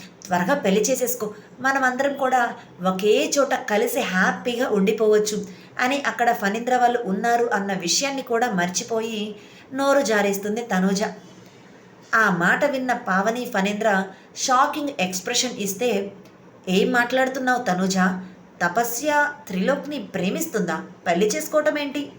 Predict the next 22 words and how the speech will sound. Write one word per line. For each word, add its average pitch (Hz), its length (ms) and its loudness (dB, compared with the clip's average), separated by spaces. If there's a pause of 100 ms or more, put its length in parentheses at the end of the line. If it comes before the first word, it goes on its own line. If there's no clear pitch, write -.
అని 254 220 -4
అడిగారు. 190 640 0 (440)
అది 233 280 0
గమనించిన 254 460 -2
తపస్య 208 600 -2 (120)
అప్పుడు 233 340 -2
తనూజ 233 380 2
వైపు 233 320 4
కోపంగా 240 640 -2
చూస్తూ, 214 460 -4 (300)
"ఇప్పుడు 339 340 -4
ఎందుకు 277 360 0
ఇలా 214 240 0 (160)
చెప్పావే?" 196 540 0 (220)
అని 240 160 -2
తనూజ 233 440 -2
కాలుని 226 440 0
గట్టిగా 190 520 0
తొక్కితే, 208 760 -2 (540)
"అయ్యయ్యో, 185 580 4 (240)
ఇప్పుడేమో 214 420 2
చెప్పేశానే, 202 840 0